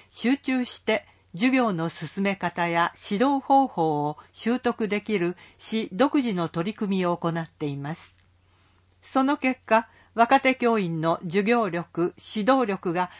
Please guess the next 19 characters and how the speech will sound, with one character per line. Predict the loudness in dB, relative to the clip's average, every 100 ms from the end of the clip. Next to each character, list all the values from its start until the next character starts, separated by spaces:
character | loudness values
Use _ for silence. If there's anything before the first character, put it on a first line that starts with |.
| -8
早 | 2 4 4
い | 2
段 | 0 -2
階 | 0 0 0
で | 0 -2 -4 -8
着 | -6 -2 -2
実 | -2 -2 -4
に | -2
高 | -4 -2 -2
ま | -2
り、 | -4 -10 _ -20 -20 -6
例 | 0 2 4
え | 2
ば | 0 -2 -8 -4
直 | -2 -2
近 | 0 0
三 | 2 2 2
年 | 0 -2 -2
の | -2 -4